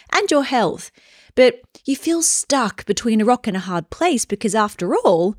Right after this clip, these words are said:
you can't just quit. You can't just quit and make up lost time. You've got bills to pay,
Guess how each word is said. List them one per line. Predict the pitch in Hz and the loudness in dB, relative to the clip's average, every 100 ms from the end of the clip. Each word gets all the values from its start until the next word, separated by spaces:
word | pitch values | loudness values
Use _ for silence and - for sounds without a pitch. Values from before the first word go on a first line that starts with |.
| _ _ | _ _
you | 359 | -8
can't | - 220 160 - | 0 0 0 -4
just | - - - | -6 -6 -8
quit. | - 311 269 - - - 320 | 4 6 6 2 -20 -8 -8
You | |
can't | - 359 349 262 | 0 2 2 0
just | 311 - | -6 -6
quit | - 302 294 - - _ | 0 2 2 -4 -20 _
and | 202 208 | -2 2
make | 226 233 - | 2 0 -2
up | 226 - | -6 -2
lost | 180 196 196 - - _ | 0 0 -2 -8 -12 _
time. | - 165 170 180 165 139 - - - - _ | -10 0 2 2 0 -4 -12 -20 -20 -20 _
You've | 240 | 0
got | - - | 2 4
bills | 220 277 - | 2 2 -2
to | 240 | -4
pay, | 262 240 147 151 | -2 -2 -4 -10